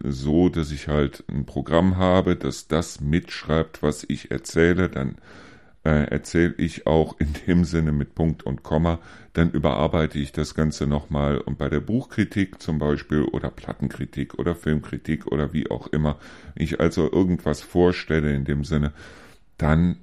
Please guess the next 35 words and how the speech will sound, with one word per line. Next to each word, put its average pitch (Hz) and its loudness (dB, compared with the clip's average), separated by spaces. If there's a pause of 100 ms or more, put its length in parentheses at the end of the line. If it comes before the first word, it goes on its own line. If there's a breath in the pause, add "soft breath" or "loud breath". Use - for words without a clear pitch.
natürlich, 73 -2
dann 71 -2
hab 73 -4
ich 71 -4
hier 67 -6
ein 67 -4
Manuskript. 67 -6
Das - -8
heißt 82 2
jetzt 73 -2
nicht, 95 0
dass 78 -4
ich - -14
wirklich 82 0
wortwörtlich 78 0
vorlese, 73 2
was 62 -6
da 53 -10
steht, 87 0 (500 loud breath)
sondern 78 2
dass 69 -6
ich - -12
einfach 82 0
bloß, 80 2
wenn 69 0
es 69 -6
jetzt 69 -6
zum 76 -2
Beispiel 69 -4
über 69 0
bestimmte - -6
Eigennamen 69 0
geht 67 -4
oder 73 0
darum, 76 0